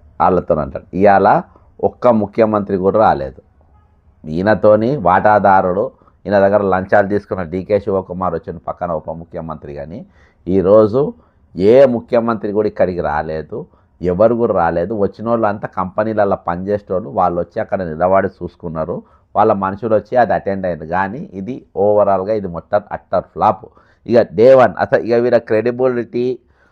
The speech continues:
వీళ్ళ చూస్తే, అంటే జనాన్ని ఎట్లా మోసం చేసిండ్రు, ఎట్లా ఇది చేసిందంటే, నేను మీకు ఒక ఎగ్జాంపుల్ చూపెడతా. అంటే,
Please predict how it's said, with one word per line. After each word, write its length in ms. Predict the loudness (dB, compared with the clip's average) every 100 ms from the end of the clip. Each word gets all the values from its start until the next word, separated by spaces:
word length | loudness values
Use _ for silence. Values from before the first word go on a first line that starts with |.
| _ -4
వీళ్ళ 140 | 0
చూస్తే, 540 | 0 -2 -4 -2 0
అంటే 260 | 0 -2 -4
జనాన్ని 440 | -4 -4 -4 -4
ఎట్లా 260 | -6 -4 -6
మోసం 500 | -4 -8 -8 -10 -8
చేసిండ్రు, 520 | -8 -8 -12 -8 -6
ఎట్లా 280 | -6 -6 -6
ఇది 180 | -6 -6 -10
చేసిందంటే, 640 | -10 -10 -14 -10 -10 -12 _ _ _ _ -8
నేను 520 | -4 -2 -2 -4 -6 _ _ _ _ _ _ _ _ _ _ -6
మీకు 240 | -4 2 2
ఒక 120 | 2
ఎగ్జాంపుల్ 600 | 0 0 0 0 -2 -4
చూపెడతా. 560 | -4 -6 -4 -4 -4 -4
అంటే, 500 | -6 -2 0 0 -4